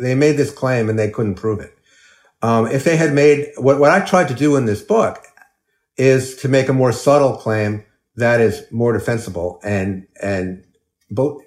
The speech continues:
actually, Barack Obama, if you read his memoir,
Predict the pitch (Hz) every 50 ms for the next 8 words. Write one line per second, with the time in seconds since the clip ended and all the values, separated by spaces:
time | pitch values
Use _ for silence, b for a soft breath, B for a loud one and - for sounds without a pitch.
0 | _ - 202 226 - - 147 117 95 104 - - - b b b b b b b
1 | b b b b b b b b - 190 226 247 233 233 202 151 160 180 233 233
2 | 190 117 95 92 - - _ _ - 143 - 208 202 262 294 175 147 139 147 165
3 | 190 180 123 101 95 - -